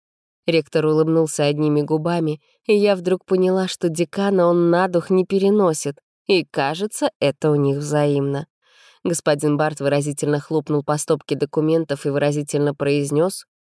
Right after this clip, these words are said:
«Что вы, господин Бланко, ваш отчет на месте.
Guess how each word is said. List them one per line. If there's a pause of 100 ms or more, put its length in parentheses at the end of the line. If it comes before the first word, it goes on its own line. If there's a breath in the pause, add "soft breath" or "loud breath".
(320 soft breath)
«Что
вы,
господин
Бланко,
ваш
отчет
на
месте.